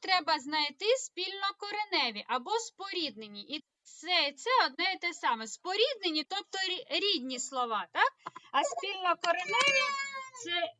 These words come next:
які мають спільний корінь. Це одне і те саме. Давайте визначимо.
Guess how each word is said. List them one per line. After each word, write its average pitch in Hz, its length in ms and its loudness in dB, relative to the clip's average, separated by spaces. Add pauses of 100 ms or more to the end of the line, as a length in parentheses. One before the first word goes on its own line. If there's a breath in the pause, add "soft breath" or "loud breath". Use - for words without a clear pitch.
(200)
які 339 600 2
мають 349 400 2
спільний 359 480 -4
корінь. 220 440 -4
Це 403 300 0
одне 269 200 -2
і 370 100 -2
те 285 160 -4
саме. 359 420 -4 (1500 soft breath)
Давайте 415 480 2 (300 soft breath)
визначимо. 277 880 -4